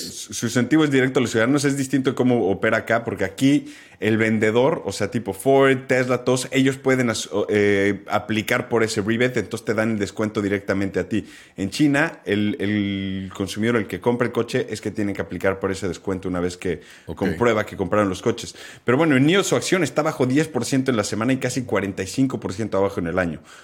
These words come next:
Speaker 2: O sea, sigue, sigue bastante castigado.
Speaker 1: ¿No
Speaker 2: Y
Speaker 1: te llama
Speaker 2: más
Speaker 1: la
Speaker 2: porque
Speaker 1: atención que vendieron más?
Speaker 2: O sea,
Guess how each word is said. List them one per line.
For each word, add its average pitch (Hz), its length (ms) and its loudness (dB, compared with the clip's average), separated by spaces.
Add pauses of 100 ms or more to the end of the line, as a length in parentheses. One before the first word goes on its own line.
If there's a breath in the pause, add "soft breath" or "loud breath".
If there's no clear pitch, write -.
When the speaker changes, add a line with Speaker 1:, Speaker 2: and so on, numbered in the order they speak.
(160 loud breath)
Speaker 2:
O - 80 -8
sea, 104 120 -6
sigue, 123 280 0
sigue 127 400 -2
bastante 123 480 -2
castigado. 107 800 0 (640)
Speaker 1:
¿No 147 100 -2
Speaker 2:
Y 185 40 0
Speaker 1:
te - 60 4
llama - 100 4
Speaker 2:
más 262 80 4
Speaker 1:
la 156 60 2
Speaker 2:
porque 135 120 4
Speaker 1:
atención 160 260 2
que 196 100 2
vendieron 139 420 2
más? 110 460 -4 (1600 soft breath)
Speaker 2:
O 101 100 0
sea, 113 320 2